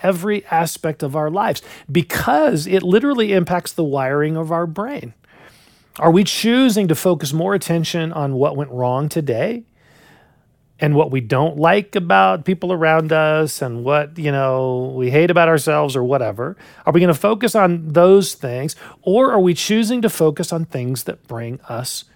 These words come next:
joy? Are we choosing to cultivate appreciation rather than criticism and contempt? Now, look, this, let me say something really important here. I'm, I'm not talking about ignoring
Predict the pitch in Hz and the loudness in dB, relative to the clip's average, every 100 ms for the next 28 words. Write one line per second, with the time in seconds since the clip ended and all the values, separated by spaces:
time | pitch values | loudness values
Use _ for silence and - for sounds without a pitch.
0 | _ - 123 - 196 226 - - _ _ | _ -16 -12 -8 -8 -8 -14 -20 _ _
1 | _ _ _ - 151 139 - - 175 190 | _ _ _ -10 -4 -4 -2 0 0 0
2 | 202 196 - - - 151 151 139 143 - | -2 -2 -4 -6 -4 -4 -2 -2 -2 -4
3 | - - 180 - - 143 170 185 - 135 | -14 -6 -4 -4 -4 -2 -2 -2 -4 -6
4 | 113 147 175 - _ _ _ _ _ _ | -6 -8 -10 -14 _ _ _ _ _ _
5 | 151 131 135 147 139 156 151 135 147 147 | -4 0 2 2 0 -4 -4 -2 0 0
6 | 143 131 - 156 156 147 - 143 123 120 | -2 -6 -4 -2 0 -2 -4 -4 -4 -4
7 | 117 117 - 123 120 123 - 131 - - | -4 -6 -8 -8 -8 -10 -8 -8 -10 -14
8 | - 233 - _ - - _ _ _ _ | -12 -14 -14 _ -16 -16 _ _ _ _
9 | _ _ _ _ 156 180 247 247 - 190 | _ _ _ _ 0 2 2 -2 -2 -2
10 | - - 190 226 - 208 180 156 147 156 | -4 -4 0 0 0 -2 -2 -4 0 2
11 | 139 135 - 180 165 143 131 127 170 190 | 2 0 -4 -6 -2 -2 0 -2 -2 0
12 | 254 - 175 165 196 143 131 120 123 120 | -2 0 0 0 -2 -2 -2 -2 -4 -4
13 | 120 127 135 143 165 | -4 -4 -6 -6 -8